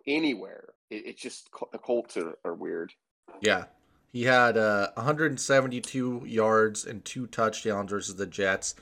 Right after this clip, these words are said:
Speaker 2: a hundred and sixteen versus the Jags, and then one eighty-five against Buffalo. So it's kinda hard to argue against, like, if you just look at the numbers, like,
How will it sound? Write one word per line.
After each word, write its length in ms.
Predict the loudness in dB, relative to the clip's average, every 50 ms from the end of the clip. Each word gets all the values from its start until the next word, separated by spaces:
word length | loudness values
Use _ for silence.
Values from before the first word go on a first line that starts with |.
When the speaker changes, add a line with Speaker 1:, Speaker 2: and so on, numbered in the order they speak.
| -20 _ _ _ _ _
Speaker 2:
a 100 | -6 -4
hundred 280 | -2 0 0 0 0 0
and 140 | 0 -2 -2
sixteen 640 | 0 0 0 -2 -2 -8 -12 -10 -8 -6 -6 -4
versus 260 | -2 -4 -4 -4 -6 -8
the 100 | -10 -10
Jags, 560 | -6 -4 -2 -2 0 -2 -2 -4 -6 -8 -10
and 200 | -10 -10 -8 -6
then 300 | -6 -6 -6 -8 -10 -14 _ _ _
one 200 | -6 -4 -2 -2
eighty-five 560 | -4 -4 -6 -8 -2 2 4 4 4 4 2
against 300 | -2 -8 -10 -10 -8 -6
Buffalo. 440 | -4 -4 -4 -6 -8 -8 -8 -8 -10 -12 -20 -20 -20 _ _
So 60 | -2 -2
it's 100 | 0 4
kinda 260 | 4 6 6 8 8 8
hard 240 | 8 8 8 8
to 200 | 6 2 0 -2 -6 -2
argue 440 | 2 6 6 6 6 4 0 0 0
against, 520 | 0 0 -2 -2 -2 -2 -6 -8 -6 -4 -2
like, 160 | -2 -2 -2
if 100 | -4 -4
you 60 | -2
just 160 | -2 -2 0 0
look 140 | 0 -2
at 80 | 0 -2
the 80 | -2 -2
numbers, 440 | 0 -2 -2 0 -2 -4 -6 -4
like, 280 | -4 -4 -4 -4 -6 -10